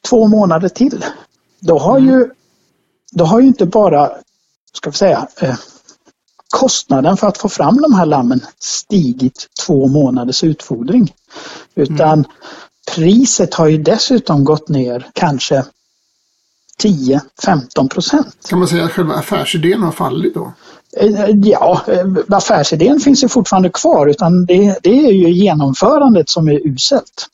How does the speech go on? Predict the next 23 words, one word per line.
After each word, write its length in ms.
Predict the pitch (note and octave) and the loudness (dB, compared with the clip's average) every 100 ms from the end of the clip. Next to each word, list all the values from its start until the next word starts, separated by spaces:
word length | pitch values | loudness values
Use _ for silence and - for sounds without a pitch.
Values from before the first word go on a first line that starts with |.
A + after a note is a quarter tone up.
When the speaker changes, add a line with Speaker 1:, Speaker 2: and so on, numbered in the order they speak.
| - | -10
Speaker 1:
om 160 | G3+ D#3+ | -2 0
jag 120 | D3 | 0
får 80 | - | -2
Speaker 2:
Mm. 100 | D3 | -2
Speaker 1:
uttrycka 240 | D3 E3+ C3+ | -2 -4 -4
mig 140 | C3 | -6
så. 220 | - - - - - | -8 -10 -16 -18 -6
Ehm, 100 | D3 C#3 C3+ C3 | -2 -2 -2 -2
Speaker 2:
Mm, 200 | - D#3+ F3 | -2 -2 -4
mm. 200 | C#3+ D3 | -6 -4
Speaker 1:
och, 300 | F#3 F#3+ F#3 F3+ | -2 2 4 2
och 80 | - - - - - - | 0 -8 -20 -20 -20 -18
där, 440 | D#3+ D#3+ F#3+ A3+ A#3 F#3 | -4 0 2 2 0 -2
den 320 | G#3+ A#3+ B3 G#3 | 2 4 4 4
delen 320 | F3 C3+ C#3 | 2 2 0
så 120 | - | 0
måste 240 | E3 - - | 0 -2 -4
man 120 | C3+ | -2
verkligen 500 | C#3+ C#3 - A#2+ A#2 A#2+ | 0 -2 -6 -10 -10 -12
se 200 | - C3 | -12 -6
till 240 | C3+ A2 | -6 -6
så 140 | - | -8
att 240 | - - | -8 -10